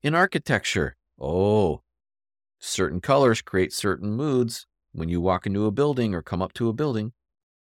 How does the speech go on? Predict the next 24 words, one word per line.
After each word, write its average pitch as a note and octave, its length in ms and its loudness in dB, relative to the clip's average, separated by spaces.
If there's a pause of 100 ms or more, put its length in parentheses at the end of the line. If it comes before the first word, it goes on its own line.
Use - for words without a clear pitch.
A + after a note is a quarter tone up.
(100)
Landscape. F3+ 920 0 (140)
You G#2+ 160 0
paid B2+ 420 -2
somebody B2 560 -4
to A#2 80 -6
do C3+ 140 -4
your D3 180 0
landscaping. B2+ 880 -4 (360)
Why C#2 340 -4
do E2 100 -4
they F2 100 -2
use G2+ 260 -2
certain - 360 -6
color B2 280 -6
flowers G#2+ 760 -6
and C#2+ 160 -8
certain - 300 -8
bushes G#2+ 400 -4
and E2+ 80 -4
everything? D#2 300 -6 (400)
Creates D2+ 400 -6
a F#2+ 40 0
mood. G#2 520 2 (800)
Automobiles. A2+ 760 4